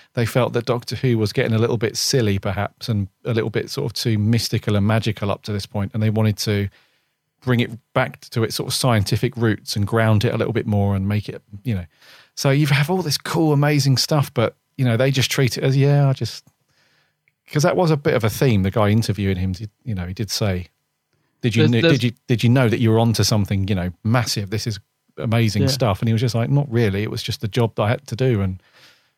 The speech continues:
Speaker 1: it was just bizarre to hear them say that.
Speaker 2: Yeah, 'cause it's funny, 'cause it's, uh, Christopher H. Bidmead, the writer you're talking about, and he, he did seem quite overwhelmed by the response,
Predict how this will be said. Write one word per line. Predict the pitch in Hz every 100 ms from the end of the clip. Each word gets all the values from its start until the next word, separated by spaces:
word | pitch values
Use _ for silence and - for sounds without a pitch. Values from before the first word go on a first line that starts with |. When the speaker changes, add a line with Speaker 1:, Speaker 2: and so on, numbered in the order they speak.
| _
Speaker 1:
it | -
was | 143
just | 139 -
bizarre | 98 95 98
to | 92 95
hear | 107
them | 98
say | 90 110 104
that. | 98 - _ _ _ _ _ _
Speaker 2:
Yeah, | 151 147
'cause | 127 160
it's | -
funny, | 185
'cause | 143 143
it's, | 143 151 143 147
uh, | 131
Christopher | - - - 131
H. | 120 -
Bidmead, | 139 127 120 117
the | 113
writer | 127 123 110
you're | 85
talking | 131 120 120
about, | 113
and | 113
he, | 135 139
he | 151 151
did | 185 180
seem | 175 151
quite | 151 -
overwhelmed | 143 139 143 160 151 117
by | 120
the | 131
response, | 131 - - 131 - - -